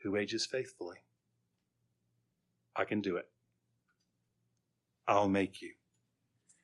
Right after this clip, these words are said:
We can stay engaged with God. As you'll hear from the other two, there are lots of ways to stay engaged with God. A call, a promise. And then let me finish quickly with a vision.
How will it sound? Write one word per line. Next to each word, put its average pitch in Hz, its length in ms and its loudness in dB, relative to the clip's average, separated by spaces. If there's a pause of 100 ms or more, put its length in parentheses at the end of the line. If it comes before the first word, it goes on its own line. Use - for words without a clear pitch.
(120)
We 110 140 10
can 101 100 6
stay 127 340 8
engaged 127 580 8
with 101 220 -6
God. - 320 -2
As 110 140 6
you'll 117 100 8
hear 127 400 8 (380)
from 131 380 10
the 123 180 10
other 131 240 10
two, 107 320 6
there 117 180 8
are - 100 2 (300)
lots 127 340 10
of 113 140 6
ways 139 400 10
to - 140 0
stay 104 360 6
engaged 101 760 6
with 92 180 -2
God. 95 400 4 (720)
A - 60 4
call, 139 520 10
a 113 60 6
promise. 120 640 8
And 143 160 10
then 143 240 8
let 131 180 6
me 127 280 6 (140)
finish 147 320 12
quickly 113 400 8
with 107 460 6
a 120 100 8
vision. 101 480 6